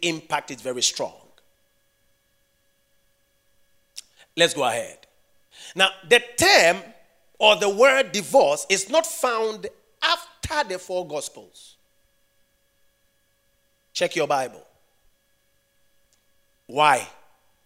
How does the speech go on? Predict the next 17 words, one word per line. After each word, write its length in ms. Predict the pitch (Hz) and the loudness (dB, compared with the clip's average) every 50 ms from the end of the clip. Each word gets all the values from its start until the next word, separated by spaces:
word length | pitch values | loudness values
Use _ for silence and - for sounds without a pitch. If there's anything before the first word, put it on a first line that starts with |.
| _ _ _ | _ _ _
It 160 | 160 165 - | -6 -4 -2
is 160 | 170 165 139 | -2 -4 -4
not 220 | 147 175 196 208 202 - | -4 -4 -4 -4 -2 2
our 180 | 160 151 151 151 156 - | 2 4 4 2 0 -4
primary 420 | - 190 185 190 190 190 190 185 185 | -8 -8 -8 -8 -8 -8 -6 -4 -4
way 400 | 180 170 156 160 156 156 160 - | -4 -2 0 0 0 0 -2 -4
of 220 | - 131 - - | -6 -8 -10 -8
treating 440 | - - 151 147 143 - 147 143 135 | -10 -10 -8 -8 -8 -10 -10 -10 -8
marriages. 720 | 123 120 113 104 95 90 - - - - - - - - - _ _ _ _ _ _ _ _ _ _ _ _ _ _ _ _ _ _ _ _ _ _ _ _ _ _ _ _ _ _ _ _ _ _ _ _ _ _ _ _ _ _ _ _ _ _ - | -8 -8 -8 -8 -10 -12 -16 -18 -18 -20 -20 -20 -20 -20 -20 _ _ _ _ _ _ _ _ _ _ _ _ _ _ _ _ _ _ _ _ _ _ _ _ _ _ _ _ _ _ _ _ _ _ _ _ _ _ _ _ _ _ _ _ _ _ 2
But 160 | 190 196 202 | 2 4 8
then, 240 | 294 277 220 151 - - - - - _ _ _ _ _ _ | 8 8 8 8 4 -4 -16 -20 -20 _ _ _ _ _ _
questions 720 | - - 320 311 - - - 294 302 285 285 277 285 - | 0 2 2 2 2 -2 -4 -4 -4 -4 -2 -4 -4 -2
have 140 | - 220 214 | -2 0 0
arisen 460 | 214 214 214 247 269 269 165 135 110 95 - _ _ _ _ _ _ _ _ _ _ _ _ _ _ _ _ _ _ _ _ | 0 0 0 -2 -4 -6 -6 -8 -12 -16 -20 _ _ _ _ _ _ _ _ _ _ _ _ _ _ _ _ _ _ _ _
on 280 | 190 190 196 196 175 135 | 0 0 0 0 2 4
domestic 600 | 190 190 190 208 240 233 - - - 247 214 170 | 4 4 4 4 2 2 0 0 -4 -6 -6 -2
violence 920 | 135 196 202 202 202 202 196 196 190 180 170 156 139 - - - - - | 2 2 4 4 4 2 0 -2 -4 -4 -6 -8 -8 -8 -8 -8 -10 -12